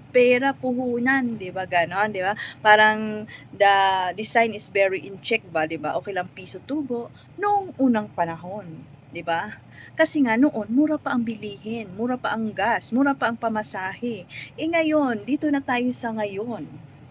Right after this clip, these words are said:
Huwag na nating balikan yung nan-, nakaraan dahil matagal na yun. Dito na tayo sa ngayon na mahal na ang ba-, bi-, ng bugas. <laughs> Mahal ang bugas, mahal ang gas, mahal ang pamasahe,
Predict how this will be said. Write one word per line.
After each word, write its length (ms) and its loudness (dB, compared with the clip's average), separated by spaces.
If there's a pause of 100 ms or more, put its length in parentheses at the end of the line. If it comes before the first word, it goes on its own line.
Huwag 160 -2
na 80 2
nating 400 0
balikan 400 2
yung 160 -4
nan-, 320 -8
nakaraan 400 -2
dahil 240 -4 (480)
matagal 480 4
na 80 0
yun. 240 -8
Dito 240 -2
na 80 -2
tayo 160 2
sa 160 -4
ngayon 400 -6
na 80 -8
mahal 320 -2
na 160 2
ang 80 4
ba-, 240 0
bi-, 240 -14
ng 400 -8
bugas. 560 4 (260)
<laughs> 460 -4
Mahal 240 8
ang 100 8
bugas, 460 6
mahal 320 2
ang 160 -2
gas, 500 2 (240)
mahal 240 0
ang 140 -2
pamasahe, 960 -4